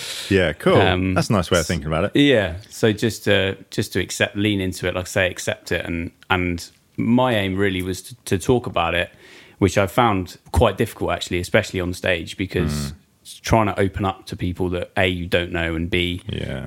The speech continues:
Speaker 2: might not necessarily be listening or care. You're aiming it really at one person that might be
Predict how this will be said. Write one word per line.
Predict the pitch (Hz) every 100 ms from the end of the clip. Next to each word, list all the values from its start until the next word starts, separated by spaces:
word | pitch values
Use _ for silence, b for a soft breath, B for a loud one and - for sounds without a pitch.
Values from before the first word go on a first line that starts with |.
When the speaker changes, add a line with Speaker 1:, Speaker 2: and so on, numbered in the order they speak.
| -
Speaker 2:
might | 104 113 110 104 92
not | 92
necessarily | 92 - 90
be | 92
listening | 90 95 - 90 90
or | 90 90
care. | - 90 82 87 98 -
You're | 110 107 101
aiming | 104 110 98
it | 92 90
really | 101 98 92
at | 90 -
one | 98 98 98 95
person | 104 101 98 90 87
that | 90
might | 95 95 95
be | 98 95 92